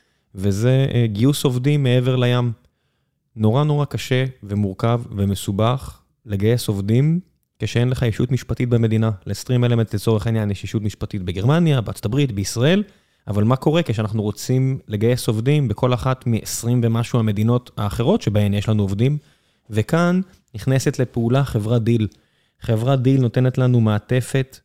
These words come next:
מלאה שכוללת את כל מה שקשור לחוזים, לתשלומים, לניהול יחסי העובד-מעביד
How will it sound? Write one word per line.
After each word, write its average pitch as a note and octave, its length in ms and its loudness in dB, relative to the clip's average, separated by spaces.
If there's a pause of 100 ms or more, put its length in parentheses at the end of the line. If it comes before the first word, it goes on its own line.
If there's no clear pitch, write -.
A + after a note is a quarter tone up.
(180)
מלאה A2 380 0 (100)
שכוללת A2 580 -2
את - 60 -18
כל A2+ 100 -2
מה A2 100 0
שקשור A2 400 -4
לחוזים, G#2+ 600 0 (340)
לתשלומים, A2 800 0 (400)
לניהול A2 580 4
יחסי A#2+ 440 0
העובד-מעביד A2 880 2